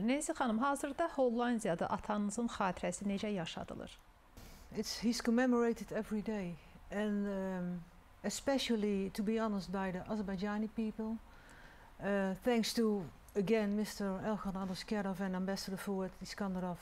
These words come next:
Speaker 2: uh, diaspora, Mister Muradov. They keep the memory alive. They visit Holland,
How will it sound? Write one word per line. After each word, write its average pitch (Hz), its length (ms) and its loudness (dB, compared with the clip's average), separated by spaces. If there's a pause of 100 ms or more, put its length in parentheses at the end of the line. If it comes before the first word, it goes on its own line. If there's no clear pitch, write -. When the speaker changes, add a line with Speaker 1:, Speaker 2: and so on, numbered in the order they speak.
(100)
Speaker 2:
uh, 180 380 -2
diaspora, 196 1000 0 (280)
Mister 196 280 -2
Muradov. 190 580 0 (840)
They 214 120 10
keep 262 320 2
the 220 80 4
memory 247 540 4
alive. 196 560 0 (340)
They 202 140 4
visit 240 380 0
Holland, 208 420 2